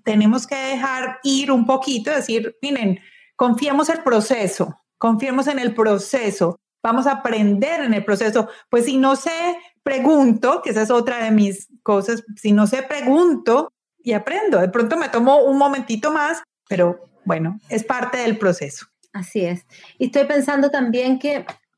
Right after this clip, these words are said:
Speaker 2: esto puede ser algo que sea más de nuestra cultura latina, yo le llamo como una titulitis, como que nosotros tenemos que tener los títulos de, el título de esto, el título del otro, el título del otro,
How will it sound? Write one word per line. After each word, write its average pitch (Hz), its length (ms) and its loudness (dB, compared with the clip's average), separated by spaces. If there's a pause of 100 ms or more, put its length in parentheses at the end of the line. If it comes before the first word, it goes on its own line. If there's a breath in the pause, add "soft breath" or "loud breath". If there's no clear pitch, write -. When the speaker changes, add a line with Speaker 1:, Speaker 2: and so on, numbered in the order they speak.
(100)
Speaker 2:
esto 262 260 -2
puede 285 180 4
ser 277 220 -2
algo 269 340 0
que 240 280 0
sea 233 260 -4
más 247 160 -2
de 277 100 -2
nuestra 262 280 0
cultura 247 380 0
latina, 233 760 -2 (400)
yo 247 120 2
le 254 240 2
llamo 254 300 0
como 247 160 0
una 240 180 -6
titulitis, 220 720 -2
como 214 240 2
que 214 100 -4
nosotros 247 340 -2
tenemos 262 300 0
que 269 100 -8
tener 247 340 -6
los 214 220 0 (120)
títulos 320 520 0
de, 269 260 -2
el 220 140 -6
título 294 340 0
de 269 180 0
esto, 269 160 -6
el 240 140 -6
título 302 340 0
del 269 160 2
otro, 226 220 -2
el 220 140 -4
título 294 320 -2
del 262 160 0
otro, 247 300 -2